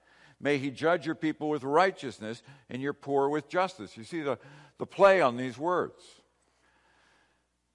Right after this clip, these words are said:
There can be no justice without righteousness. There's no righteousness without justice. We can sit in our prayer room all, all we want.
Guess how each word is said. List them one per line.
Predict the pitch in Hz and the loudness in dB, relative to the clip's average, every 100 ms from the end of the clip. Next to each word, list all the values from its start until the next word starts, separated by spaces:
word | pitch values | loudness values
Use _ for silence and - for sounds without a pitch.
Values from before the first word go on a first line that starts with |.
| _ - | _ -10
There | 139 | -2
can | 208 202 | 2 4
be | 196 | 2
no | 202 208 | 4 2
justice | 147 180 170 156 | 4 4 4 -4
without | 135 131 135 | -8 0 2
righteousness. | 123 143 151 147 127 147 139 | 6 4 4 -4 -8 -8 -6
There's | 135 117 | -6 -6
no | 147 156 | 0 6
righteousness | 160 202 202 190 208 190 | 6 6 2 -8 -8 -8
without | 175 170 180 135 | -4 -2 -2 0
justice. | 208 226 - - - - - _ _ _ _ _ _ _ _ _ _ _ _ _ _ _ _ _ _ | 0 0 -6 -16 -18 -20 -20 _ _ _ _ _ _ _ _ _ _ _ _ _ _ _ _ _ _
We | 151 196 | 0 0
can | 214 | -4
sit | - 202 180 | 0 2 4
in | 156 | 6
our | 143 | 6
prayer | - 165 185 208 156 | 6 4 6 6 4
room | 98 107 123 | 0 -2 0
all, | 147 175 175 180 156 | 2 4 4 2 2
all | 180 208 | 4 4
we | 196 202 | 2 0
want. | 175 208 190 | 0 0 0